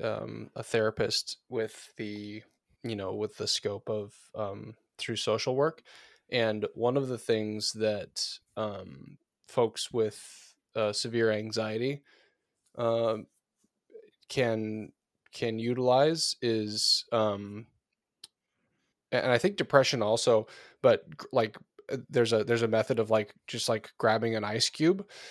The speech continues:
um, and, and that sort of, um,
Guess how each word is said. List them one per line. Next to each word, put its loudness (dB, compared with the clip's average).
um, -4
and, -2
and -4
that 4
sort 4
of, -4
um, -2